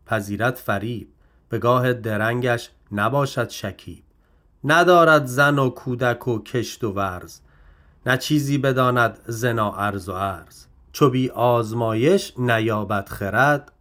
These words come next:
سر مایه کارها ننگرد.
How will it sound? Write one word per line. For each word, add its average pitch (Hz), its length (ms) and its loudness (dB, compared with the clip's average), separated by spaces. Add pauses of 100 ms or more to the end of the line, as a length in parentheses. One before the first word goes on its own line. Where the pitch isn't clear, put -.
(100)
سر 226 360 0
مایه 139 600 2
کارها 117 960 -2
ننگرد. 104 800 -4